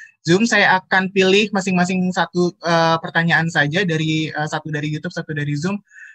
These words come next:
Eh, dari YouTube saya, eh, sepertinya akan berikan pertanyaan ini kepada Pak Nofrizal. Jadi ada yang bertanya begini, Pak, eh,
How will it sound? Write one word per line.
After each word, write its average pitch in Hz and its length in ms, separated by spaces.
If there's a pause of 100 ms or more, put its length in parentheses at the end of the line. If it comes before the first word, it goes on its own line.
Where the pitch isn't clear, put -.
(420)
Eh, 202 560
dari 196 320
YouTube 214 320
saya, 254 320
eh, 202 240
sepertinya 208 560
akan 185 480
berikan 170 400
pertanyaan 165 480
ini 180 160
kepada 160 480
Pak 156 320
Nofrizal. 156 720
Jadi 165 160
ada 175 400
yang 170 240
bertanya 170 400
begini, 160 320
Pak, 226 160
eh, 160 680